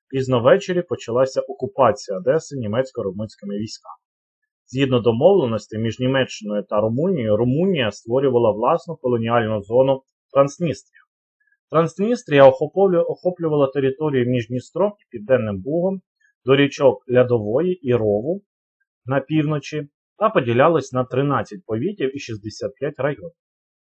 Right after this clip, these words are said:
Губернатором призначили Георгія Аль-, Алексіяна, центром в Одесі. Адміністрація Трансністрії була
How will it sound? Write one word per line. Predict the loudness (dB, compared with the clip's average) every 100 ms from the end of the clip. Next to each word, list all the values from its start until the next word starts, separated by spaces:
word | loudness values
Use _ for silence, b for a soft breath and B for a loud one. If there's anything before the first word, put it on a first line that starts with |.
| _
Губернатором | 0 4 6 6 4 2 0
призначили | 0 -2 -2 -4 -2 0 0
Георгія | 2 4 4 6 2 2
Аль-, | -2 -2 -6 _ _ _ _
Алексіяна, | 0 0 -2 -4 -2 -2 -6 _ _ _ _
центром | -12 -4 -4 0 -2 0
в |
Одесі. | 0 0 -2 -6 -20 _ _ _ _ _
Адміністрація | -10 -6 -6 -4 2 2 4 -2
Трансністрії | -2 -4 -4 -6 -6 -6 -6
була | -4 -6 -6 -10